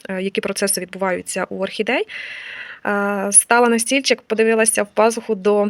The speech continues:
ось цієї красунечки, це, друзі, Тайсуко Анна Метелик, і побачила, а, довгоочікуваний, а, цвітоносик, на який я так довго чекала. І знаєте, друзі, моїй радості немає меж. Нарешті я дочекалася,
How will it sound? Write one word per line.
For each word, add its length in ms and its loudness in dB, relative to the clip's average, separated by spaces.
ось 120 0
цієї 200 2
красунечки, 580 -2
це, 180 -2
друзі, 280 -2
Тайсуко 500 -4
Анна 440 2
Метелик, 540 -2
і 220 0
побачила, 680 0
а, 160 -6
довгоочікуваний, 1120 0
а, 180 -2
цвітоносик, 640 -2
на 60 0
який 200 -2
я 100 2
так 260 2
довго 320 2
чекала. 520 2
І 100 2
знаєте, 300 6
друзі, 280 0
моїй 360 0
радості 580 0
немає 400 0
меж. 360 -4
Нарешті 520 2
я 200 -4
дочекалася, 720 -4